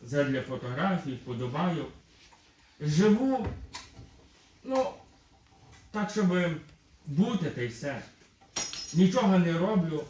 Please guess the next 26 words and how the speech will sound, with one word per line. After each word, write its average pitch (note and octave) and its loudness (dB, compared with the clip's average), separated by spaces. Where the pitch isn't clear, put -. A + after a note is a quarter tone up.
бо D3+ 0
мені A3 4
нічого A#3 -2
не A#3 0
потрібно. F#3 -4
А F3 2
навіщо? G3 4
Хай E3+ 0
хтось G#3+ -4
це B2+ -6
робить. G2+ -2
І G3+ 6
потроху G#3+ 2
наша G#3+ 0
душа F#3 0
під F#3+ -2
впливом G3+ 0
таких F3+ 0
гасел E3 -4
чи C3 -8
таких C#3+ -8
переконань D#3 0
скочується, G3+ 2
впадає F#3 4
в - 2
кому. C3 0